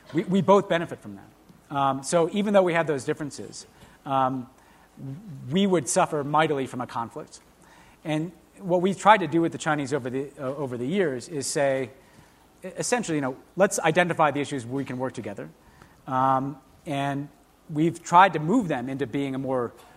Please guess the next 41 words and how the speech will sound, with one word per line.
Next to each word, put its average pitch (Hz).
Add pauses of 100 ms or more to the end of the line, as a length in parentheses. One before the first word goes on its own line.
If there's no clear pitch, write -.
(120)
assertive 160
and 147
responsible 135
global 113
actor. 110
And 104
climate 160
change 131
is 123 (160)
the 120
focal 165
point 139
of 120
that 120
effort 117
right 113
now 117
'cause 120
you 120
can't 135
solve 123
that 117
problem 117
without 110
the 107
Chinese. 143 (720)
Let's 196
identify 165
the 143
areas 143 (380)
where 175
we're 190
gonna 185
have 160
differences, 151
and 143
we're 143
just 160
gonna 156
have 143
to, 131